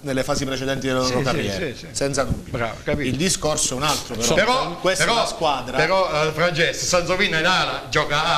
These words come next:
Speaker 2: ala, basta. È in ala, là è nato e là
Speaker 1: Però,
Speaker 2: deve giocare.
Speaker 1: siccome
Speaker 2: Eh.
Speaker 1: abbiamo detto che questa è una squadra che doveva registrare la difesa, non
Speaker 2: Sì,
Speaker 1: puoi
Speaker 2: sì,
Speaker 1: chiedere
Speaker 2: mo l'ha
Speaker 1: un tre-,
Speaker 2: registrata
Speaker 1: non
Speaker 2: sta
Speaker 1: potrei,
Speaker 2: difesa.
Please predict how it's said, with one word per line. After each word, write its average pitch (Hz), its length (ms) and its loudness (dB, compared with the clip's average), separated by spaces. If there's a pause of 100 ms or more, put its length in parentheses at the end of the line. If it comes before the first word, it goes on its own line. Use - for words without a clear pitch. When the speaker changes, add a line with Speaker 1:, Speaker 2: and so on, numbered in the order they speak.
Speaker 2:
ala, 120 280 -4
basta. 151 500 -2 (380)
È 175 120 4
in 208 80 0
ala, 170 460 0
là 202 320 2 (100)
è - 40 -6
nato 151 320 0
e 185 40 0
là 233 140 4
Speaker 1:
Però, 202 80 0
Speaker 2:
deve 175 180 0
giocare. 131 420 -2
Speaker 1:
siccome 151 420 0
Speaker 2:
Eh. - 20 -2
Speaker 1:
abbiamo 139 240 -2
detto 139 320 -2
che 113 120 -6
questa 139 260 -2
è - 20 -6
una 123 100 -4
squadra 127 300 0
che 113 100 -10
doveva 123 280 -4
registrare 117 580 -2
la - 100 -4
difesa, 139 680 -2
non - 120 -8
Speaker 2:
Sì, - 60 -2
Speaker 1:
puoi 151 120 0
Speaker 2:
sì, 143 80 2
Speaker 1:
chiedere 143 160 0
Speaker 2:
mo 214 40 4
l'ha 151 60 2
Speaker 1:
un 139 80 -4
tre-, 139 100 0
Speaker 2:
registrata 160 320 2
Speaker 1:
non 123 80 -4
Speaker 2:
sta 170 100 -4
Speaker 1:
potrei, 131 280 0
Speaker 2:
difesa. - 180 -12